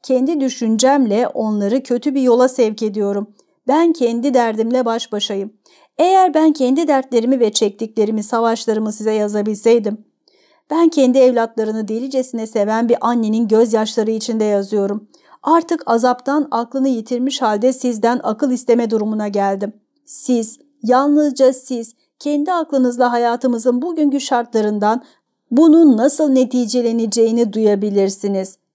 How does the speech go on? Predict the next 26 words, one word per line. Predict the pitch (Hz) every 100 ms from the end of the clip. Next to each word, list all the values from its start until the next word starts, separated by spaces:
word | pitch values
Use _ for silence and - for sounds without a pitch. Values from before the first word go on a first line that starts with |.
| _
Benim | 190 208 254 226
derdim | 202 196 214
size | 220 226 269 269
küçük | 262 - 381 330
ve | 320 240
basit | 247 285 269
görünebilir | 254 254 247 233 254 269 - - -
ancak | 226 226 240 240 196
dehşetli | 202 202 214 214 247 - -
azaplar | 202 196 196 202 196
içindeyim. | 202 196 196 190 190 208 _ _ _ _ _ _ 254
Lev | 277 294 262
Nikolayevich, | 233 220 220 220 208 202 190 185 - - _
siz | - - 339 320 226
bize, | 226 202 202 196 -
bizim | 269 392 349
gibi | 262 254 269
küçük | - 254 392 381
insanlara | 269 262 220 214 208 214
hiçbir | 247 254 -
zaman | 349 294 294
yürekten | 277 233 247 247 277 277
gelen | 247 240 233 220
değerli | 214 214 240
tavsiyelerinizi | 269 233 220 240 226 226 226 214 214
esirgemediniz. | 220 220 226 202 233 226 202 196 196